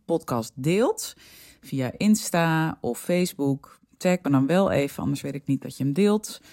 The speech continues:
Mag ook op andere manieren, maar laat het me in ieder geval even weten. Eh, of als je feedback met me deelt of een vraag instuurt of een, een onderwerp, eh,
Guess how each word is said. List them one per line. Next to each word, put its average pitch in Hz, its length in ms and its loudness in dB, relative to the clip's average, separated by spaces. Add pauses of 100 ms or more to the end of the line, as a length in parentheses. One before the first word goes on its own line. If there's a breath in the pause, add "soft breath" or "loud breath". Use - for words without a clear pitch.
(320 soft breath)
Mag 226 160 2
ook 233 80 2
op 202 80 -6
andere 208 260 6
manieren, 180 380 4
maar 190 120 2
laat 220 220 2
het 285 100 4
me 240 60 8
in 226 60 8
ieder 233 140 4
geval - 160 -2
even 180 200 -2
weten. 147 400 0 (640 soft breath)
Eh, 208 320 2 (160)
of - 360 4
als 233 300 0
je 196 280 0
feedback 180 560 0
met 156 180 -6
me 143 100 0
deelt 156 580 -2
of 170 420 -2
een 156 300 -2
vraag 156 580 0
instuurt 151 840 -4
of - 400 -8
een, 139 340 -2
een 143 280 -4
onderwerp, 175 720 4 (460 loud breath)
eh, 151 120 -8